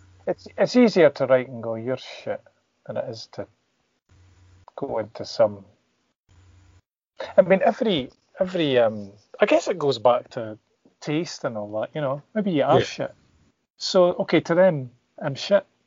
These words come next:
Speaker 1: Okay, thanks for telling me. Now you've got to carry on, though. Thanks for
Speaker 2: Yeah.
Speaker 1: telling me that. Wonderful. Uh, and,
Speaker 2: <laughs>
Speaker 1: you know, uh, you're kinda asking for it, you know?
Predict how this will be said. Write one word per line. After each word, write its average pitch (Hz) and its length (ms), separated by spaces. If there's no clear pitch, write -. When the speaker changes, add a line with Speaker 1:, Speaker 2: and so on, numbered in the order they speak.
Speaker 1:
Okay, 151 220
thanks 156 240
for 139 80
telling 117 340
me. 143 160
Now 180 80
you've 180 200
got - 140
to - 60
carry 123 300
on, 175 220
though. 180 280
Thanks 113 220
for 101 80
Speaker 2:
Yeah. 95 40
Speaker 1:
telling 117 280
me 107 80
that. 123 100
Wonderful. 139 440
Uh, - 160
and, 185 380
Speaker 2:
<laughs> - 400
Speaker 1:
you 190 100
know, 165 220
uh, 151 360
you're 262 120
kinda 302 320
asking 185 440
for 127 220
it, - 100
you 156 80
know? 170 200